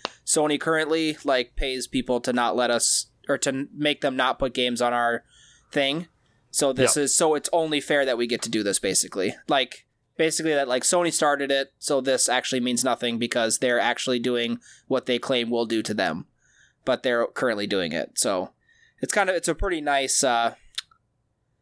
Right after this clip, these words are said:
Speaker 1: pretty nice play in court, I'll say that. That's, uh,
Speaker 2: Yeah.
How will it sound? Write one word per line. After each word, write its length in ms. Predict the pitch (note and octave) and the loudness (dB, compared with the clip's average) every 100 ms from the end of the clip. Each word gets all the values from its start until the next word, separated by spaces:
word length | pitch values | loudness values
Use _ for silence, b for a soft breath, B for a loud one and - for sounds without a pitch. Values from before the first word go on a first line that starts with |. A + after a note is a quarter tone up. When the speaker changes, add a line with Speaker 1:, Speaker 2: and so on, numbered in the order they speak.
| _ _ _ _ | _ _ _ _
Speaker 1:
pretty 280 | - C4 D#4+ | 0 2 2
nice 300 | A3+ A3 - | 2 0 -2
play 480 | - G#3 F#3+ B2+ A#2 | 0 2 2 2 -2
in 100 | A2+ | -2
court, 340 | - B2+ C3+ | 0 2 2
I'll 100 | B2 | 0
say 260 | - D3+ C#3 | 0 0 2
that. 380 | C#3 A#2 A#2 - | 2 2 0 -2
That's, 280 | B2+ - | -2 0
uh, 200 | B2+ B2 A#2+ | 2 2 2
Speaker 2:
Yeah. 220 | A2 | 0